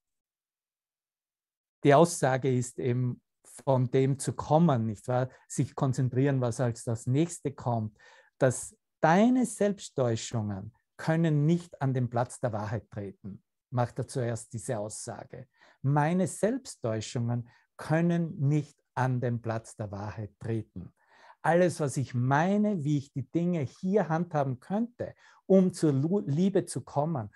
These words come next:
um es so auszustatten, dass es als Liebe erkannt wird,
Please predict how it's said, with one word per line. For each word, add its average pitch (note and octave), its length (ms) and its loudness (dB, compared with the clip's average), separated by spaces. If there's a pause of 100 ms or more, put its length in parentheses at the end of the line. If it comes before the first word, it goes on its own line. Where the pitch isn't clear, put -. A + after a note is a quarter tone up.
(240)
um E3+ 220 6
es C#3+ 280 0
so D3 360 2
auszustatten, C3 1300 -2 (380)
dass C3+ 180 2
es C#3 140 -2
als C3+ 240 0
Liebe D#3 240 0
erkannt F#3 560 -2
wird, A#2 340 0